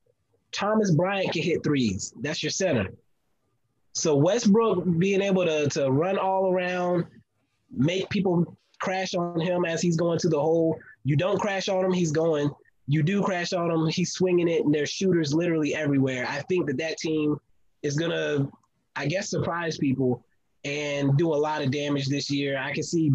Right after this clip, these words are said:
Westbrook and Beal averaging over thirty a game. Um, Westbrook being near a triple-double again. That's gonna be a fun team to watch, quite honestly, in my opinion. And I think they're gonna make some noise this year.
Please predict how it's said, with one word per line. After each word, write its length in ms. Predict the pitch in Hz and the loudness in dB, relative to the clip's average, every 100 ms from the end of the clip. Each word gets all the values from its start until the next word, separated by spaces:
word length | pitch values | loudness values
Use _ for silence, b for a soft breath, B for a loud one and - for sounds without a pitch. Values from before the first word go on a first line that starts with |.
| 123 | 4
Westbrook 480 | 151 151 143 156 - | 2 0 0 -2 -2
and 300 | 147 147 131 | -2 0 0
Beal 300 | 147 151 147 | 0 0 -2
averaging 460 | 143 147 147 143 147 | -2 -2 0 0 0
over 220 | 143 147 | 0 -2
thirty 380 | 147 147 147 143 | -2 -2 0 0
a 40 | |
game. 400 | 127 143 147 147 147 - _ _ _ - | 0 -2 -2 -2 -4 -12 _ _ _ -10
Um, 640 | 131 131 131 127 123 117 - _ _ - | -6 -2 -2 0 2 2 -2 _ _ -4
Westbrook 560 | 127 156 - 151 147 131 | 0 0 0 0 2 2
being 360 | 151 147 143 147 165 | 2 2 2 2 2
near 360 | 139 151 151 | 2 2 0
a 40 | 143 | 0
triple-double 580 | 170 151 143 151 151 151 | 0 2 2 2 2 2
again. 400 | 147 147 147 147 - _ _ _ _ | 0 0 0 -2 -6 _ _ _ _
That's 180 | 143 175 | -6 -4
gonna 120 | 214 208 | -2 0
be 60 | |
a 60 | 180 | 0
fun 220 | 180 165 | 0 0
team 220 | 170 156 | 2 2
to 80 | 131 | 4
watch, 380 | 143 127 - - | 2 0 -6 -6
quite 200 | 131 127 | -4 -2
honestly, 460 | 131 135 120 123 120 | -2 -2 0 0 2
in 80 | |
my 160 | 131 135 | 2 0
opinion. 440 | 135 127 123 123 113 | -2 0 2 2 0
And 440 | 123 123 120 120 - _ _ - | 0 -2 0 0 -2 _ _ -6
I 80 | |
think 180 | - 156 | -2 0
they're 80 | 151 | 2
gonna 120 | 151 | 2
make 160 | 143 139 | 2 0
some 120 | 135 | 0
noise 240 | 135 127 113 | 2 2 0
this 140 | 110 | 0
year. 200 | 117 107 | 0 -2